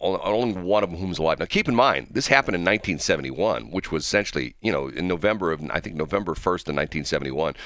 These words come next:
So it's coming up in fifty-one years ago. So in other words, even if the guy, and they, and they say at the time, they estimated his age between thirty and forty. Okay, so if you do the math on that, and you say, okay, let's say he was thirty, the low end, end, end of the range.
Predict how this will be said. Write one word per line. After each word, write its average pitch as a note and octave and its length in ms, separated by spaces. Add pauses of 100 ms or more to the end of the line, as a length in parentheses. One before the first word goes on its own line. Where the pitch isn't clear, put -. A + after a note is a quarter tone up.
(280)
So C3 120
it's B2 120
coming G3+ 220
up - 120
in F2+ 80
fifty-one E2+ 500
years G2+ 260
ago. A1 220 (280)
So C#3 120
in C#3 40
other C3 80
words, A#2+ 200
even F#3 200
if - 80
the G2 80
guy, G#2+ 260
and A#2+ 220
they, A#2+ 180
and B2 140
they A#2+ 100
say A#2 680
at G#2 140
the G#2+ 100
time, F2+ 560 (340)
they G#2 160
estimated A2 480
his F#2 220
age G#2 260
between F#2 340
thirty G2 360
and D#2 100
forty. B1 340 (140)
Okay, F#2+ 240
so F2 340
if G2+ 200
you G2+ 80
do B2+ 160
the A#2+ 80
math G#2+ 280
on D2+ 60
that, C#2+ 80
and C2+ 80
you D2 60
say, E2 140
okay, F#2+ 240
let's F#2+ 180
say F#2+ 80
he F2+ 80
was D2 160
thirty, F2+ 340
the D2+ 80
low F2+ 160
end, E2+ 320
end, D2+ 300
end D2 160
of C#2+ 60
the C#2 60
range. C2 320